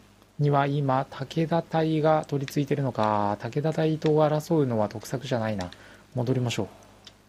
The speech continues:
今、武田隊といざこざを起こしても、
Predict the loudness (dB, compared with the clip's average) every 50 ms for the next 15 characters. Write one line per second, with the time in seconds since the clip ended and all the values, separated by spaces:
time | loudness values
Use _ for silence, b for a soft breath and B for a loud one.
0 | _ _ _ _ _ _ _ _ _ _ _ _ _ _ _ _ b b b b
1 | b b b b b 4 6 8 8 8 6 4 4 6 6 6 6 6 6 4
2 | 6 6 6 4 6 4 4 4 4 4 6 6 6 4 4 2 0 0 -2 -2
3 | -2 -2 -4